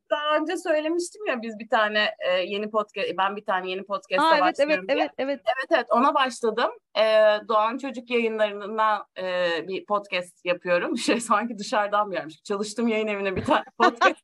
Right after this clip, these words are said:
Speaker 1: yapıyorum.
Speaker 2: Danışmanlık yapıyorum.
Speaker 1: <laughs> Arkadaşım Kitap isminde Eda Albayrak ilk konuğumuzdu. İnanılmaz eğlenceli bir bölüm oldu. E, çocuğunuz falan varsa, böyle işte çocuk kitaplarıyla ilgileniyorsanız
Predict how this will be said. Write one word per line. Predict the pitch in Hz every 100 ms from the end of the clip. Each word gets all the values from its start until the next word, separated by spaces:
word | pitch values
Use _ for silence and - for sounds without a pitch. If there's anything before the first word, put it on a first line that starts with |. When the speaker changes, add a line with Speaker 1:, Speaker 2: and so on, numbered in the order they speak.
| 359
Speaker 1:
yapıyorum. | - 302 202 294 480 466 381 247
Speaker 2:
Danışmanlık | 269 330 523 330 339 339 247
yapıyorum. | 165 170 160 196 220 - 381 226 240 440
Speaker 1:
<laughs> | 427 440 480 415 - 240
Arkadaşım | 226 240 233 247 277 277
Kitap | 233 254 240
isminde | 226 214 208 214 359 240
Eda | 208 214
Albayrak | 208 202 214 202
ilk | - 226 -
konuğumuzdu. | 208 196 185 196 190 294 -
İnanılmaz | 330 359 339 311 311 277
eğlenceli | 240 220 208 208 202
bir | -
bölüm | 196 190
oldu. | 185 202 247 427 - - _
E, | - -
çocuğunuz | 311 247 311 330 330
falan | 302 294 294
varsa, | 302 320 311 269 262
böyle | 269 262
işte | 262 269
çocuk | 285 240 -
kitaplarıyla | 262 254 262 269
ilgileniyorsanız | 277 269 285 226 214 240 359